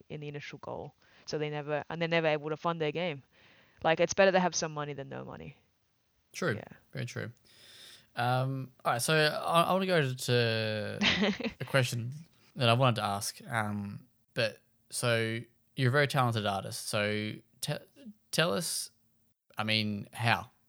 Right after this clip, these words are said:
Speaker 2: 'Cause I can't draw for shit. Like,
Speaker 1: <laughs>
Speaker 2: even my stick figures look, look bad. Like,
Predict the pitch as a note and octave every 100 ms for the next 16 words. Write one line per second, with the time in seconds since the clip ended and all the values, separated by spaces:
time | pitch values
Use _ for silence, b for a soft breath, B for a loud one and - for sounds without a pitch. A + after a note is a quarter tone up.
0 | - A2 A#2 B2 A2+ G#2+ G#2+ G2 - -
1 | - _ B B B - B3 G3+ B3 A#3+
2 | D4 A3+ - D#3 D#3 C#3+ B2+ C#3 B2+ A#2+
3 | G#2+ G2+ G#2+ - B2+ A#2+ A#2 G#2 - G#2
4 | G2+ A#2+ G2+